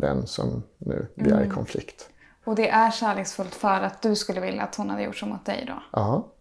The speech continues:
Speaker 2: Är det det som är måttstock för vad som är kärleksfullt, liksom?
Speaker 1: Det är en början. Jag sa att det var steg ett.
Speaker 2: Ja, just det.
Speaker 1: Vi har inte ens kommit till steg två.
Speaker 2: Ah, okej.
Speaker 1: <laughs> Men, men det är liksom steg ett, att du använder dig själv som måste. Vad skulle du i en konflikt? Det är svårt i en konflikt, va?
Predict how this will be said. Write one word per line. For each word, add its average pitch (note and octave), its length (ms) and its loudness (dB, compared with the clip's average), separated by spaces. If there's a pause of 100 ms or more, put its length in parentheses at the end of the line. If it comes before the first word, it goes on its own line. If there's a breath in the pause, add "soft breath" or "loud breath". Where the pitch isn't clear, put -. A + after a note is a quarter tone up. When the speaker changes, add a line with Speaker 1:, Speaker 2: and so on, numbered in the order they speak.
(180)
Speaker 2:
Är A3 100 0
det G#3 100 4
det G3 180 2
som G3+ 120 0
är G3 40 2
måttstock G3 500 -2
för G3 140 -6
vad G#3 160 -4
som G#3+ 120 -4
är G#3+ 100 -2
kärleksfullt, G#3 640 -6
liksom? D3 80 4 (100)
Speaker 1:
Det E3 180 12
är E3 60 10
en D#3+ 180 10
början. E3+ 480 10
Jag B2 120 6
sa E3+ 160 8
att E3 100 4
det D3 60 4
var D#3 100 8
steg D3+ 300 6
ett. - 420 4
Speaker 2:
Ja, A3+ 100 4
just G#3+ 140 0
det. - 60 -12 (200 loud breath)
Speaker 1:
Vi C3+ 80 8
har D3 60 12
inte D3+ 120 10
ens C3 120 10
kommit D#3 320 8
till D#3 100 8
steg B2+ 240 6
två. C3 360 10
Speaker 2:
Ah, - 300 12 (120)
okej. - 300 12 (180)
Speaker 1:
<laughs> - 220 -2
Men, D#3+ 220 12 (880 loud breath)
men E3 180 12
det E3+ 140 12
är E3 60 12
liksom D3+ 440 12
steg D3 320 10
ett, G3 340 8
att D3 100 4
du C#3+ 60 4
använder D3 400 8
dig C#3+ 100 8
själv F3 260 8
som D3 200 4
måste. C3+ 200 2
Vad E3+ 200 12
skulle D#3+ 320 8
du D3+ 360 12
i F3+ 220 10
en E3 120 8
konflikt? C#3 560 2
Det D#3+ 60 12
är E3 40 10
svårt G#3+ 320 10
i - 20 10
en D3 80 10
konflikt, C3+ 440 2
va? - 180 -2